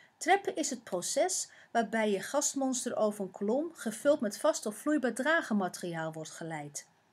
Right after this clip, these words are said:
De analyten hebben dan interactie met het vast of vloeibare dragenmateriaal, terwijl de overige verbindingen waarin je niet geïnteresseerd bent door de kolom heen stromen. De kolom die gevuld is met vast of vloeibaar dragenmateriaal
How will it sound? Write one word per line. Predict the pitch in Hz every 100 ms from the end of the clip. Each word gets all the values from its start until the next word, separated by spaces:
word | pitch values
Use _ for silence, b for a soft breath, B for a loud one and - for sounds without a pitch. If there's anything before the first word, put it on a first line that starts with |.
| _
De | - 220
analyten | 262 247 320 311
hebben | 226 202
dan | 175
interactie | - 202 170 185 269 - 339
met | 330
het | 311
vast | - 285 -
of | 277 277
vloeibare | 269 269 247 240
dragenmateriaal, | 240 233 226 226 220 214 214 208 202 185 190 208 B B B
terwijl | - 214 202
de | 196
overige | - 247 302 285 262
verbindingen | 254 214 226 214 208 202
waarin | 190 185 175
je |
niet | 165 220 285
geïnteresseerd | - - 233 220 208 - 202 196 196
bent | 180 185 180
door | -
de | 208
kolom | 226 254 240 226
heen | 220 285
stromen. | 254 - 175 160 156 147 _ _ b b b b b b b b
De | 226
kolom | 220 233 277 359 - -
die | 202 208 254
gevuld | 240 214 285 302
is | 233 226
met | 196 190
vast | 240 226 -
of | 202
vloeibaar | - 208 196 175
dragenmateriaal | 180 226 285 277 254 254 247 233 220 220